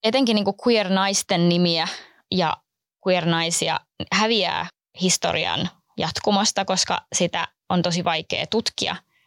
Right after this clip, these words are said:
Et queer-naisista on ylipäätään tosi vähän kirjoitettua tietoa tai mitään tietoa, ja helposti nämä pyyhkiytyy pois. Mutta esimerkiksi Queen Latifah ja The Brat, ne on myöhemmin kertonut olevansa itse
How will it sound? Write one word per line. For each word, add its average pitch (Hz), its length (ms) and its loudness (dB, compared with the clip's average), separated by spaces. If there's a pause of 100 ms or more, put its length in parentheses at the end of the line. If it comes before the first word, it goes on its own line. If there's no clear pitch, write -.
(140)
Et 165 200 -6
queer-naisista 185 640 0
on 175 220 -2
ylipäätään 185 560 -2
tosi 175 200 0
vähän 170 260 -2
kirjoitettua 175 600 0
tietoa 165 580 -2 (400)
tai 156 120 -2
mitään 170 340 -2
tietoa, 165 540 -2
ja 170 80 -6
helposti 170 500 -4
nämä 156 360 -2
pyyhkiytyy - 600 -2 (100)
pois. - 420 0 (840)
Mutta 185 460 0 (420)
esimerkiksi 208 540 0 (100)
Queen 202 220 4
Latifah 196 560 0 (180)
ja 180 160 0
The 180 140 0
Brat, 185 300 0 (300)
ne 180 140 2
on 175 60 2
myöhemmin 170 520 2
kertonut 165 400 -4
olevansa - 380 -2 (120)
itse 269 240 0